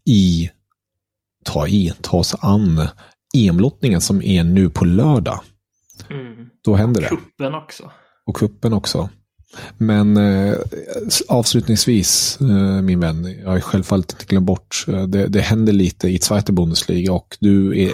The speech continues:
Speaker 1: extra laddad till en match som spelas på fredag arton trettio.
Speaker 2: Ja, det har ju blivit dags för säsongens första stadsderby i Hamburg mellan
Speaker 1: Mm.
Speaker 2: då Sankt Pauli och H S V. Och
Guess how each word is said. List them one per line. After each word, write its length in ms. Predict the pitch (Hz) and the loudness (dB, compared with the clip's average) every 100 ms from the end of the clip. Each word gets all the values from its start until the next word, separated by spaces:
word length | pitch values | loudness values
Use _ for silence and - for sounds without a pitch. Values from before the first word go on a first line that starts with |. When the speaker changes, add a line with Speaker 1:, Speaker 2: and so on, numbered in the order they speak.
| - | -4
Speaker 1:
extra 280 | - - - | -4 -2 0
laddad 360 | 101 92 92 85 | 0 2 0 0
till 200 | 101 90 | 0 0
en 120 | 87 | 2
match 360 | 92 90 - - | 0 0 -6 -6
som 180 | - 92 | -6 -4
spelas 500 | - 92 87 - - | -2 -2 0 -4 -4
på 100 | - | -4
fredag 480 | - 110 104 98 85 - | -2 0 2 2 -2 -2
arton 220 | - 82 | -4 -4
trettio. 380 | - - - - _ _ _ _ _ _ - - - - - _ | -4 -6 -8 -14 _ _ _ _ _ _ -20 -20 -20 -20 -20 _
Speaker 2:
Ja, 440 | 151 151 170 214 220 - | 0 2 2 0 -2 -2
det 60 | 160 | 0
har 100 | 156 | 0
ju 60 | |
blivit 260 | 151 165 175 | 0 0 0
dags 260 | 175 175 | 0 -2
för 260 | 180 180 165 | 0 0 0
säsongens 500 | 170 175 175 147 175 | -4 -4 -4 -4 -4
första 280 | 185 175 - | -4 -4 -6
stadsderby 840 | - - 180 - - 131 143 147 | -8 -8 -8 -10 -6 -2 -2 -2
i 40 | 190 | -4
Hamburg 520 | 214 147 135 90 135 _ _ _ - | -4 -4 -4 -6 -10 _ _ _ -8
mellan 260 | 143 135 | -4 -2
Speaker 1:
Mm. 140 | 135 135 | -2 -2
Speaker 2:
då 80 | |
Sankt 300 | 135 135 135 | -4 -8 -8
Pauli 420 | - 139 135 135 135 | -2 0 0 -2 -4
och 140 | 139 | -4
H 320 | 139 151 160 | -2 -2 -2
S 140 | 143 - | -6 -6
V. 220 | 127 143 147 - - | -4 -4 -8 -20 -12
Och 840 | - 139 143 143 143 143 139 | -6 -4 -2 -2 -4 -4 -6